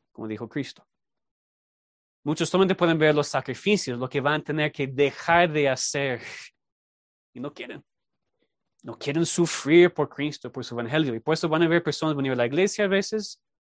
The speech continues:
y no permanecer en la iglesia porque han considerado el costo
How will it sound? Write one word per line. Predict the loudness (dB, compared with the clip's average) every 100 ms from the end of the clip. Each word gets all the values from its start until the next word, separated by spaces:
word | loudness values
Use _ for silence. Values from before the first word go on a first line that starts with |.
| _ _ _
y | -6
no | -4 0
permanecer | 2 2 0 4 6
en | 6
la | 4
iglesia | 4 0 0 -6
porque | -8 -10 -8 -8 -6
han | -2 0 0 -6
considerado | -10 -2 0 0
el | 2
costo | 0 0 -6 -8